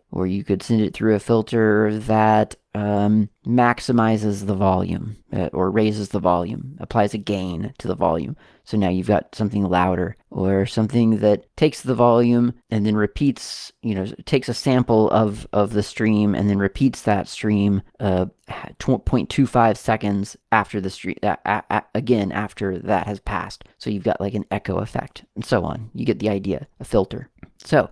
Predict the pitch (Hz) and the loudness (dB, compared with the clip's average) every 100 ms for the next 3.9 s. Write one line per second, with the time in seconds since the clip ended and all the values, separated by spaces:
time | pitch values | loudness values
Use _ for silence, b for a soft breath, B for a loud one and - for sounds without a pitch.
0 | _ 156 170 180 135 147 127 127 120 101 | _ -2 0 0 2 0 0 0 2 0
1 | 87 - - _ _ - 151 147 151 - | -2 -8 -18 _ _ -2 2 2 0 -14
2 | _ - - 113 104 - - - 101 98 | _ -14 -6 -2 -2 -4 -14 -4 -4 0
3 | 101 104 101 95 92 - - - - | 0 0 -4 -2 -4 -6 -8 -10 -12